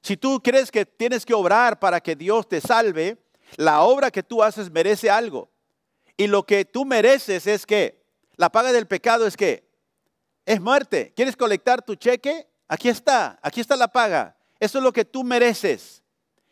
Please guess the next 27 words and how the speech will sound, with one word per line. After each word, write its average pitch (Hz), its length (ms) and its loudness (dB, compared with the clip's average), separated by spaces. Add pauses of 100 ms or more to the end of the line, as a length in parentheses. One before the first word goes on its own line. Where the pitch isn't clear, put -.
(200)
Y 185 120 -2
Pablo 226 300 2
dice, 220 460 0
eh, 185 240 -2
en 180 60 2
Romanos 196 340 -2
tres, 214 340 -2
es 165 120 -4
verdad 175 280 0
que 180 300 -2
la 170 180 0
paga 214 220 0
del 208 140 -2
pecado 208 420 -2
es 202 320 -2 (300)
muerte, 175 680 -2 (540)
pero 190 180 2
el 180 100 0
don 247 200 0
de 208 120 2
Dios 196 520 0
es 208 280 -2
vida 196 480 0 (220)
eterna. 208 680 0 (320)
¿Qué 240 120 2
sigue 247 240 -2
diciendo? 180 560 -4